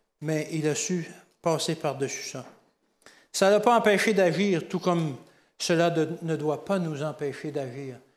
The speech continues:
parce qu'on ne peut pas agir avec notre puissance maintenant que notre cœur s'est fracassé sur le rocher. On doit agir par la puissance de Dieu.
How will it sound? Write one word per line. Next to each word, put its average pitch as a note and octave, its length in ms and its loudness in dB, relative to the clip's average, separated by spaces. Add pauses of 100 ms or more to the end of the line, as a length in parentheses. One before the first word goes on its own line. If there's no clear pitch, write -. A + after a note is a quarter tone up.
(200)
parce D3+ 200 -10
qu'on D#3+ 120 -6
ne D#3 60 -8
peut D#3 140 -6
pas F3 320 -6
agir D#3 400 -6
avec C#3 280 -8
notre C#3+ 280 -10
puissance E3+ 680 -8
maintenant D3+ 380 -8
que D#3+ 140 -8
notre C#3 340 -10
cœur D#3 340 -8 (340)
s'est - 180 -2
fracassé F#3 500 2
sur F#3+ 160 4
le F#3 100 6
rocher. F3 420 2
On E3 140 -2
doit D#3 380 -4
agir D#3 400 -6 (340)
par C#3+ 180 -2
la C3+ 120 0
puissance D3 880 -4
de C3 160 -2
Dieu. A#2 340 -8